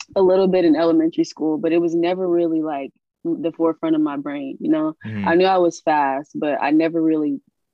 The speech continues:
Speaker 1: I never really, like, I wanted to run track because, you know, my sister did it, my mom did it,
Speaker 2: Yeah.
Speaker 1: but it was never just like, "Oh my gosh, like, this is my first, you know, passion." And it didn't become that until my junior year in high school when I, you know, started seriously running and,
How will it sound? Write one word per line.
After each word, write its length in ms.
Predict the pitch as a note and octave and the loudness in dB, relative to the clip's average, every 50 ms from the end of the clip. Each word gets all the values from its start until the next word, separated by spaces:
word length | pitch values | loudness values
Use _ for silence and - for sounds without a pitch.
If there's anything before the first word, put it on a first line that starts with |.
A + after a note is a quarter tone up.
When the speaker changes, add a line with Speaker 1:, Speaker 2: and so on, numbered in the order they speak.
| _ _ _ _ _ - | _ _ _ _ _ -6
Speaker 1:
I 80 | D3+ | -2
never 300 | D#3 E3+ F#3 F#3 F#3 F#3 F3+ | 0 0 0 0 0 0 0
really, 180 | F3 F3 E3+ D#3+ | 0 0 -2 -2
like, 320 | D3+ C#3+ C#3 - - - _ _ _ _ _ - | -4 -8 -10 -10 -16 -20 _ _ _ _ _ -4
I 80 | D#3 F3 | -2 0
wanted 320 | E3+ E3+ F3 F#3 G3 F#3+ | 0 0 0 0 -2 -4
to 80 | - F#3 | -4 -2
run 160 | F#3 F#3 F3+ | -2 -2 -2
track 300 | F3+ F3+ F3+ F3 E3+ E3 | -2 -2 -2 -2 -2 -2
because, 240 | E3 D#3 E3 D#3+ D#3 | -4 -4 -4 -4 -4
you 60 | D#3 | -4
know, 100 | D3+ C#3+ | -4 -4
my 140 | C#3 C3 C#3 | -6 -10 -10
sister 340 | - - D#3 D3+ _ - D3 | -8 -8 -8 -8 _ -4 -2
did 180 | D3+ D#3 D3+ | 0 0 0
it, 120 | D#3+ D#3 C3+ | 0 0 0
my 120 | C3+ C3 | -2 -4
mom 260 | C#3 C#3 C#3+ D3 D#3 | -4 -4 -2 0 0
did 140 | D3+ D#3 D3 | 0 0 -4
it, 200 | D#3 D#3 D#3 - _ _ _ - | -4 -6 -6 -8 _ _ _ -16
Speaker 2:
Yeah. 180 | - G#2+ - F#2 | -12 -10 -6 -4
Speaker 1:
but 100 | - E3+ | 0 0
it 40 | F3 | 2
was 120 | E3+ D#3+ | 2 2
never 260 | D#3+ E3 E3 D#3+ D#3+ D#3 | 2 0 0 0 0 -2
just 220 | D#3 D#3 D#3 - | -2 -4 -6 -6
like, 160 | D#3 D3+ D3+ - | -8 -8 -8 -8
"Oh 120 | D#3+ E3+ | -8 -6
my 160 | E3+ F3+ F3 E3 | -4 -4 -4 -4
gosh, 220 | E3+ D#3+ D#3+ D#3+ - | -4 -4 -6 -8 -10
like, 120 | D3+ D3 D3+ | -12 -8 -8
this 120 | D#3 D#3 | -6 0
is 60 | D#3+ | 2
my 160 | D#3 D#3 D#3+ - _ _ | 0 0 0 -4 _ _
first, 340 | - D#3+ D#3+ D#3 - - - | -2 0 0 0 -2 -4 -2
you 80 | D#3 D#3 | 0 0
know, 240 | D#3+ D#3 D3 C#3+ _ | 0 -2 -4 -8 _
passion." 580 | - - E3 D3+ D3 - - - - - - - - | -8 -8 -6 -6 -6 -10 -12 -12 -10 -8 -8 -6 -2
And 360 | D#4 D#4 D#4 D4+ D4 D#4 D#4+ _ _ _ _ _ _ _ _ _ _ - | 0 0 2 4 2 2 0 _ _ _ _ _ _ _ _ _ _ -2
it 100 | - F3 | 0 2
didn't 220 | F#3 F#3+ G#3 F#3 | 2 4 4 4
become 340 | F3+ E3 - F3+ F3 F3 F3 | 2 2 2 2 2 2 2
that 160 | D#3+ D3+ D3 | 2 2 0
until 240 | D3+ D3+ D3+ E3 D#3 | -2 -2 -2 0 0
my 140 | D#3 D3 D3 | 0 0 0
junior 200 | D3 D#3 D3+ D3 C#3+ | -2 -2 -2 -4 -4
year 80 | C#3 C#3+ | -4 -6
in 40 | D3+ | -6
high 160 | D#3+ D3 D3 | -8 -8 -10
school 240 | D3+ - - C#3+ C#3+ | -10 -10 -8 -6 -4
when 120 | D3+ C#3+ | -4 -4
I, 120 | C3 C3 C3 - _ - | -6 -8 -10 -14 _ -4
you 140 | - D3 D3+ | 0 2 2
know, 120 | C3 B2 - | 2 0 -6
started 340 | - - D3+ C#3 C#3 - _ | -4 -4 -2 -2 -2 -6 _
seriously 480 | - - - D#3+ D#3+ D#3+ D#3 - E3 E3 | -14 -8 0 2 2 2 2 4 2 2
running 440 | E3 E3 - E4 - - D#3+ D#3 C#4+ | 4 4 4 4 4 4 4 2 2
and, 260 | C#3 C#3 D4 - | 0 -4 -4 -6